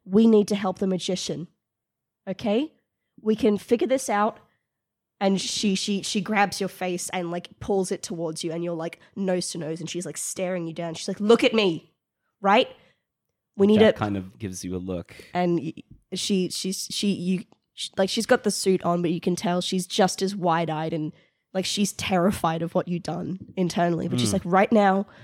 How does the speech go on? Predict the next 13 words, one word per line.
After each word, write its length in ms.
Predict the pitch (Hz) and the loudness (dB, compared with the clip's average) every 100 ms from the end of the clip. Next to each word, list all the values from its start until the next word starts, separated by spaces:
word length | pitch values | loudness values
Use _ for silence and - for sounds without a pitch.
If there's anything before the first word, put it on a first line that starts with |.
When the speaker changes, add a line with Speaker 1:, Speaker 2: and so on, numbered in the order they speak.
| - _ _ - | -20 _ _ -4
Speaker 1:
Shorthorn's 460 | - 220 220 220 | 2 2 2 0
taking 280 | - 208 202 | -2 -2 -2
care 240 | - 190 170 | -2 0 0
of 100 | - | -4
it. 120 | - _ | -12 _
She's 240 | - 202 196 | -2 2 2
alive, 720 | 180 180 185 226 254 - - _ _ _ - | 2 0 2 4 2 -2 -20 _ _ _ -10
and 100 | 185 | -6
she's 140 | 190 | -4
going 220 | 202 196 | 0 2
to 60 | 202 | 2
be 80 | 175 | -2
fine. 640 | - - 190 160 147 147 | -6 -2 -2 0 -4 -12